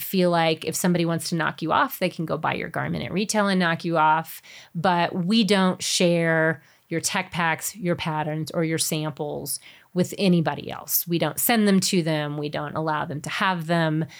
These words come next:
whether we create them for you or whether you send them to us. Those are yours. And so if somebody wants to knock you off, they can go buy your garment and do it. But we're not gonna provide those things externally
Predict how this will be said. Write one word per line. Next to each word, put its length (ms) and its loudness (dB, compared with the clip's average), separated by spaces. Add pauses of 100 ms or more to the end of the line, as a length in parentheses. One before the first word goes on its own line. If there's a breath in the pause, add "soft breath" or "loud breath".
(160 loud breath)
whether 280 4
we 160 4
create 380 2
them 100 4
for 240 2
you 280 2
or 120 0
whether 220 -2
you 160 0
send 260 -2
them 120 -4
to 280 2
us. 240 2 (200 loud breath)
Those 180 6
are 20 6
yours. 560 4 (240 loud breath)
And 100 0
so 80 4
if 60 6
somebody 300 4
wants 220 4
to 60 4
knock 240 2
you 80 4
off, 220 4
they 100 4
can 280 -2 (160)
go 100 -2
buy 160 -2
your 140 -4
garment 380 -6
and 80 -4
do 180 -2
it. 160 -4
But 140 -2
we're 120 2
not 220 0
gonna 260 -2 (160)
provide 720 -2
those 340 -2
things 400 -4
externally 840 -4